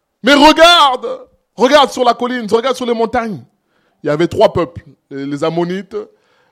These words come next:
les, euh, Maonites, les Moabites. Réunis ensemble, ils viennent pour attaquer le peuple de Dieu.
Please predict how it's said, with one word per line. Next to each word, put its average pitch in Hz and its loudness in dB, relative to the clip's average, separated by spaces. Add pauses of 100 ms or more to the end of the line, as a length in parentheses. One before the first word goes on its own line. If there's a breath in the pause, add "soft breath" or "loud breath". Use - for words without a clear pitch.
les, 151 -4
euh, 156 -4
Maonites, 196 -4 (880)
les 165 -6
Moabites. 202 0 (2250)
Réunis 240 2
ensemble, 226 2
ils 208 -4
viennent 220 2
pour 202 -6
attaquer 190 -8 (640)
le 165 -6
peuple 160 -6
de 139 -4
Dieu. 127 -12